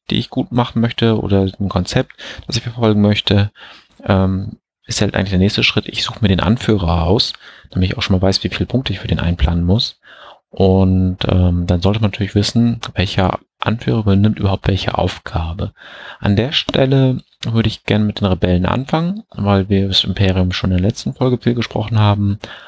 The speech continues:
Und, ähm, dann beginnen wir doch einfach mal mit Lea, die ja gefühlt in fast jeder Liste drin ist. Marvin, du hast dich auch schon häufiger über sie beschwert, dass sie zu günstig ist. Erzähl doch mal,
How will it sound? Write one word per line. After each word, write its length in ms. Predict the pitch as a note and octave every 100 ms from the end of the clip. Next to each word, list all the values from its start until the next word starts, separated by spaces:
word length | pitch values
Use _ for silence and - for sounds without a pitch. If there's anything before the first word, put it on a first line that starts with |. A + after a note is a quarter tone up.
| -
Und, 800 | - F#2+ G2 F#2+ F#2+ F#2+ F#2+ F#2 -
ähm, 680 | F#2 F#2 F#2 F#2 F2+ F2+ F2 _ _ -
dann 540 | F#2 F#2+ F#2+ F#2 A2
beginnen 280 | - G2 C3+
wir 80 | E3+
doch 140 | C#3+
einfach 320 | - A#3 - A#2+
mal 120 | A#2
mit 180 | G2+ G2
Lea, 520 | F#2 F#2 B2 E3 D#3+ - -
die 360 | A2 G#2 G#2+ G#2
ja 140 | G#2+
gefühlt 640 | G2+ F#2+ - B2 D#3 F3 -
in 200 | A#2 A#2
fast 580 | - A#2 - - - -
jeder 380 | - F#2+ F#2 E2+
Liste 380 | E2+ - -
drin 260 | - F2+ E2+
ist. 320 | D#2 E2 - - - - -
Marvin, 360 | G#2 B2 C#3+
du 100 | B2+
hast 320 | A#2 - -
dich 180 | A#2 B2
auch 80 | A#2
schon 160 | - A2+
häufiger 220 | A2 A2+
über 120 | G#2
sie 80 | G2+
beschwert, 420 | G#2 - D#3 D3+
dass 120 | C3+
sie 100 | -
zu 140 | - -
günstig 420 | - D3+ - -
ist. 280 | A#2+ C3 - - - - -
Erzähl 300 | - - C#3+
doch 80 | D#3
mal, 220 | C#3+ B2+